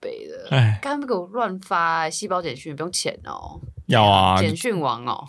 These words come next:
Speaker 2: <laughs> 政府出哦。
Speaker 1: 干，超靠北的，去死。
Speaker 2: 但就是通知说你可能就是靠近了危险地带啦，就是自己要小心一点啊，注意一点啊。
Speaker 1: 好的，好的，OK 啦。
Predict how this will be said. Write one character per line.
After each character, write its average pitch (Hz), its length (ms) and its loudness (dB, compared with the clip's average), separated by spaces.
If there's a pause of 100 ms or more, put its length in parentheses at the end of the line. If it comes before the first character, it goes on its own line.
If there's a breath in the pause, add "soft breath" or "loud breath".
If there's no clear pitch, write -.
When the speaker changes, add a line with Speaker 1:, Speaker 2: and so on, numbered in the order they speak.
(100)
Speaker 2:
<laughs> - 180 2
政 120 160 6
府 104 120 0
出 98 260 0
哦。 92 420 2
Speaker 1:
干， 208 200 -2
超 208 180 -2
靠 214 300 -2
北 143 200 -4
的， 131 260 -4
去 - 180 -14
死。 - 360 -12 (240)
Speaker 2:
但 170 120 6
就 170 80 8
是 170 100 6
通 165 180 6
知 143 200 4
说 139 180 6
你 120 100 6
可 101 120 6
能 95 160 6
就 - 80 4
是 120 120 4
靠 117 160 4
近 107 240 2
了 95 60 0
危 95 160 0
险 95 180 2
地 90 140 -2
带 - 240 -4
啦， - 260 -10
就 92 120 2
是 92 100 4
自 - 60 -8
己 98 80 0
要 90 120 2
小 - 140 -4
心 - 160 -8
一 92 60 -2
点 95 160 -6
啊， 110 160 2
注 113 180 0
意 113 40 4
一 - 20 2
点 - 180 -2
啊。 90 260 0 (200)
Speaker 1:
好 151 200 -6
的， 151 220 -6
好 151 140 -8
的， 139 120 -6 (140)
OK 196 180 -6
啦。 147 320 -2